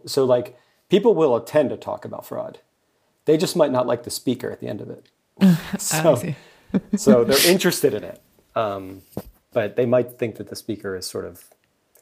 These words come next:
Speaker 1: they, they, you know, they might think that I am basically saying that it's a bigger,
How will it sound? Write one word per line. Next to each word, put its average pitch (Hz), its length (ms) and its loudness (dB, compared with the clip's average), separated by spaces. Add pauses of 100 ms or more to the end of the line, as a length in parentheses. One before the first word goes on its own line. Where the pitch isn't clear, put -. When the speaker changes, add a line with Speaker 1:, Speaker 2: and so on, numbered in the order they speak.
(160)
Speaker 1:
they, 127 120 -4
they, 135 220 -6
you 120 140 -4
know, 101 120 -8
they 107 120 -6
might 104 200 -8
think 101 180 -10
that 95 100 -8
I 90 120 -10
am 92 240 -18
basically - 380 -12
saying 98 300 -14
that 104 100 -16
it's - 140 -18
a 107 40 -18
bigger, 101 380 -14